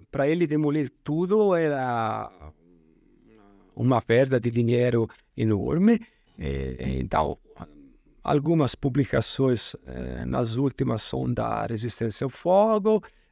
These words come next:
eh, sempre no setor da resistência ao fogo. Outra história interessante referente às estruturas compostas, por exemplo, é que a gente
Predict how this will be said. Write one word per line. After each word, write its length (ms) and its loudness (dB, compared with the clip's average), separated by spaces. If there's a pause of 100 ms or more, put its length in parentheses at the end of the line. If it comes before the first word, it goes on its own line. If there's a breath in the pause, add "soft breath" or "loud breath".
(100)
eh, 220 -2
sempre 440 -2
no 120 0
setor 320 -2
da 100 0
resistência 540 -2
ao 40 -2
fogo. 360 0
Outra 200 -2
história 480 0 (280 loud breath)
interessante 680 0
referente 840 -2 (140)
às 180 -4
estruturas 500 -4
compostas, 760 -2
por 160 -2
exemplo, 520 0 (240 soft breath)
é 60 -20
que 100 -4
a 60 4
gente 640 -2